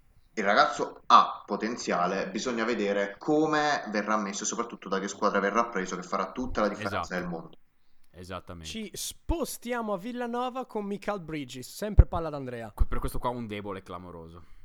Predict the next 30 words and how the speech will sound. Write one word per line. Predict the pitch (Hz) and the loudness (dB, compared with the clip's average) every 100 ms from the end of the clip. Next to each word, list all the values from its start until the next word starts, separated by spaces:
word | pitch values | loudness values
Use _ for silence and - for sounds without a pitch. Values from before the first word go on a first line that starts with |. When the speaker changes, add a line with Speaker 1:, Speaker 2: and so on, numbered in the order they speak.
| 95 | -16
Speaker 2:
Ho | |
un | 101 101 | -12 -10
debole | 110 113 110 | -8 -6 -8
clamoroso. | 110 104 110 117 123 123 | -8 -8 -8 -8 -8 -6
Allora, | 120 104 - - - - | -4 -4 -8 -16 -20 -8
cominciando, | 139 139 151 165 165 | -6 -2 -2 0 -4
cominciamo | - 127 151 151 | -6 -8 -6 -8
subito | 139 131 | -10 -8
con | 131 120 | -6 -4
un | 113 | -6
co-, | - 107 101 | -4 -6 -6
un | 113 107 107 113 117 113 | -10 -8 -8 -6 -6 -4
contro, | 123 104 98 101 | -2 -2 -4 -10
diciamo. | 98 - 95 101 | -10 -8 -8 -6
È | 127 | -8
un | 156 | -6
novantasei, | 120 117 101 - 110 76 80 | -6 -8 -10 -8 -8 -8 -10
cioè, | 101 | -8
per | 98 | -6
capirci, | 110 - 92 101 | -4 -4 -6 -6
all'età | 101 110 | -8 -8
di | 110 | -8
Devin | 104 101 110 | -8 -6 -8
Booker, | 107 117 101 117 120 | -6 -6 -6 -4 -4
e | 101 107 | -6 -10
il, | 107 98 92 104 | -10 -16 -20 -14
il | 120 | -10
quale | - 123 123 | -2 0 2
l'anno | 104 120 | 0 -2
prossimo, | 127 113 110 - 113 113 117 | 2 2 0 -4 -8 -8 -10